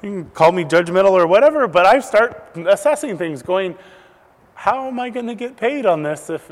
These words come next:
if, uh, you know, did somebody die, you inherit a ton of money, you win the lottery?" I'm ju-,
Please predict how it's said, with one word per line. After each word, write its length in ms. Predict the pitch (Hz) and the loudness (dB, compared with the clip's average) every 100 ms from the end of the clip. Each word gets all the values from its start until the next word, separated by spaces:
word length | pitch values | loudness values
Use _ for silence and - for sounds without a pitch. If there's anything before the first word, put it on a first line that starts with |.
| 160 | -10
if, 280 | 165 160 - - | -10 -10 -14 -12
uh, 100 | 151 | -8
you 180 | 185 175 | -8 -8
know, 160 | 156 135 | -8 -10
did 260 | 139 127 123 _ _ - _ _ _ _ _ _ _ _ | -12 -16 _ _ _ -20 _ _ _ _ _ _ _ _
somebody 340 | - 170 143 | -8 -6 -4
die, 280 | 113 123 220 | 0 4 4
you 180 | 240 190 | 4 0
inherit 400 | 147 135 156 131 | -2 -2 -4 -4
a 60 | 127 | -8
ton 200 | 160 120 | -10 -6
of 60 | |
money, 280 | 151 240 214 | -2 -2 -2
you 100 | 160 | -6
win 120 | 131 | -6
the 80 | 123 | -2
lottery?" 360 | 156 208 214 185 | 2 2 4 0
I'm 160 | 160 | -2
ju-, 120 | 160 | -4